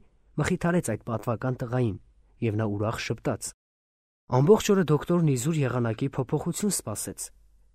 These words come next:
Օդի ջերմաստիճանը բարձրացավ, և եթե չլիներ օազիսի ստվերը,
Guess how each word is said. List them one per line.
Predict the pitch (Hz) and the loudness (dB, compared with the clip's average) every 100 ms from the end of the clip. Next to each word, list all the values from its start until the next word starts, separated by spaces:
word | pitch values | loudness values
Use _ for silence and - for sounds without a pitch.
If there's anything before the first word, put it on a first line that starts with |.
| _ _ - | _ _ -8
Օդի | 120 120 160 | -4 0 2
ջերմաստիճանը | 156 143 131 - 120 147 151 | 4 2 0 -4 -2 0 2
բարձրացավ, | 120 - 127 117 131 107 | 0 -2 -6 -4 -4 -2
և | 107 113 | -4 -4
եթե | 117 139 | -4 -4
չլիներ | - 135 131 147 160 135 | -2 -2 0 0 0 -2
օազիսի | 113 113 120 110 123 | -2 -2 -4 -6 -6
ստվերը, | - 104 113 156 | -6 -2 0 0